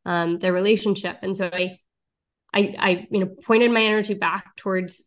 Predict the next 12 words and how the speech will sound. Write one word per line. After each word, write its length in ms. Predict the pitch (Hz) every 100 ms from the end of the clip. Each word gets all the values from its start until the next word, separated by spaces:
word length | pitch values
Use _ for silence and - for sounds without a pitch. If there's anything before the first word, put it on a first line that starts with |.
| -
towards 420 | - 185 190 185
that 200 | 185 175
relationship 680 | 175 175 175 196 185 190 190
in 60 | 175
hopes 380 | - 175 180 -
that 220 | 185 -
that 140 | -
would 140 | - 190
change 360 | - 170 170 -
the 120 | 180
dynamic. 680 | 180 175 170 180 247 262 262
And, 360 | 175 180 185